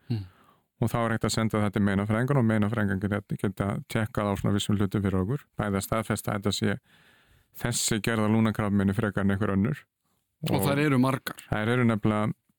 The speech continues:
Speaker 2: alltaf að verða fleiri og fleiri, getur við sagt.
Speaker 1: Mhm.
Speaker 2: Og svo er alltaf, sem sagt, að koma svona ákveðin betri,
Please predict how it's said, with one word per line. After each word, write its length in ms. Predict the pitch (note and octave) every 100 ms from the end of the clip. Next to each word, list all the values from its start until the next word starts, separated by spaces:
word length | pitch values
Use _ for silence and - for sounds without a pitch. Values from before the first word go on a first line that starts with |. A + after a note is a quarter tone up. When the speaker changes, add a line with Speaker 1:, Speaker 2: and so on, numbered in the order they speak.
| - -
Speaker 2:
alltaf 340 | C#3 G#2+ A2+
að 80 | G#2+
verða 220 | A2 A2
fleiri 200 | G#2 A#2
og 80 | A2
fleiri, 220 | A#2 G2+ F#2
getur 220 | F#2 G2
við 80 | G2
sagt. 220 | C3+ -
Speaker 1:
Mhm. 320 | B2+ A2 G#2+ F#2+ _ _ _ _ _
Speaker 2:
Og 100 | A#2+
svo 240 | - B2 A#2+
er 160 | A#2
alltaf, 300 | A2 - A#2
sem 180 | - A2+
sagt, 240 | A2 G#2+
að 160 | A2+ A2
koma 380 | - B2+ A#2+ G#2+
svona 320 | - G#2+ G#2
ákveðin 380 | G#2+ - G#2+ A2+
betri, 560 | - A#2 A2+ G#2+ G2+